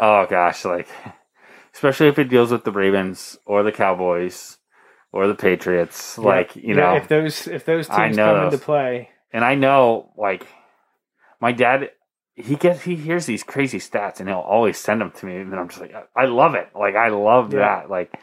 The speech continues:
Speaker 2: It's great stuff.
Speaker 1: Yeah.
Speaker 2: It really is.
Speaker 1: Yeah.
Speaker 2: Uh, d-, and I also wanna thank my dad and, and May's Sandwich Shop for sponsoring us this entire ten-year run.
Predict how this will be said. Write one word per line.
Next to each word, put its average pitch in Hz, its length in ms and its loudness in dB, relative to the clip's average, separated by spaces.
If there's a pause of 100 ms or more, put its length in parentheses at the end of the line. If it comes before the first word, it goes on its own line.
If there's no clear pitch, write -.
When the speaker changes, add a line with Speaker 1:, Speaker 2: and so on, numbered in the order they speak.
(480)
Speaker 2:
It's 139 140 -10
great 147 260 -2
stuff. 127 360 -6
Speaker 1:
Yeah. 104 140 0
Speaker 2:
It - 20 -4
really 123 260 -4
is. 123 240 -6
Speaker 1:
Yeah. 78 160 -4 (420)
Speaker 2:
Uh, 147 280 4
d-, 170 160 -4
and 165 120 2
I 160 100 4
also 160 220 2
wanna 151 160 0
thank 147 260 -2
my 143 120 0
dad 139 380 2
and, 135 240 -2
and 139 280 -2
May's 135 240 0
Sandwich 135 360 -2
Shop 135 340 0
for 139 180 0
sponsoring 139 640 -2
us 131 140 -6
this 143 240 -2
entire 143 420 0
ten-year 135 440 -2
run. 135 440 0